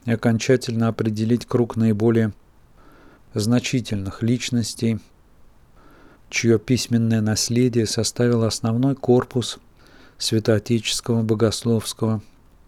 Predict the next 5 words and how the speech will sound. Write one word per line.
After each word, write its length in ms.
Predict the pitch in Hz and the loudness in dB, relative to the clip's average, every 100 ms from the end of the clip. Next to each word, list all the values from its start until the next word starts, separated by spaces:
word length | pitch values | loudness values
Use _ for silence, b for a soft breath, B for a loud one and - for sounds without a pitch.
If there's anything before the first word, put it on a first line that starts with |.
| - | -2
предания. 760 | 123 120 104 117 113 107 101 87 b b b b _ _ - - b b b b b b b b - - | 2 2 4 4 4 2 0 -4 b b b b _ _ -20 -20 b b b b b b b b -20 -8
Мы 140 | 135 | -2
назовем 580 | 151 151 156 156 151 117 | 0 4 4 6 4 4
имена 360 | 113 117 123 135 | 2 2 2 2
этих 320 | 123 110 - | 0 -2 -4